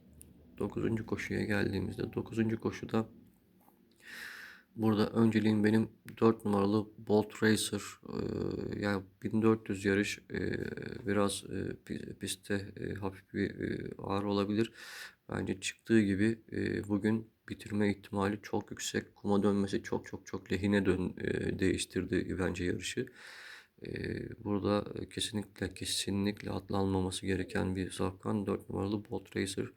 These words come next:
E, aman derim. E, burada bence en ciddi rakibi ve tek rakibi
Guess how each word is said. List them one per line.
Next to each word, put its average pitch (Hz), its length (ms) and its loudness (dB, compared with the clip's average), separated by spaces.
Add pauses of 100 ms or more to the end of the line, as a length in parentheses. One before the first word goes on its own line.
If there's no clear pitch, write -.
(720)
E, - 120 -14
aman 101 580 0
derim. 87 260 2 (160)
E, 92 280 -4 (600)
burada 104 400 2 (400)
bence 104 280 -2
en 110 300 0
ciddi 101 460 -2
rakibi 101 500 0
ve 98 160 -4
tek - 300 -2
rakibi 98 440 0